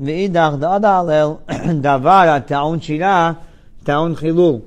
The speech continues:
Even though the pasuk says, uh, kol perio,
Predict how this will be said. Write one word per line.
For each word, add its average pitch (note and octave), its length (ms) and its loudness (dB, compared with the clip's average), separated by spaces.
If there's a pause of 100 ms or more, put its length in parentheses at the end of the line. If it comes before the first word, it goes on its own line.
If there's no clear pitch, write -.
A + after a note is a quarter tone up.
(720)
Even F#3+ 280 -2
though F3 260 2
the D3+ 100 -6
pasuk D3 420 -6
says, D#3 400 0
uh, B2 1040 -6 (120)
kol D#3 380 -2
perio, C#3+ 680 0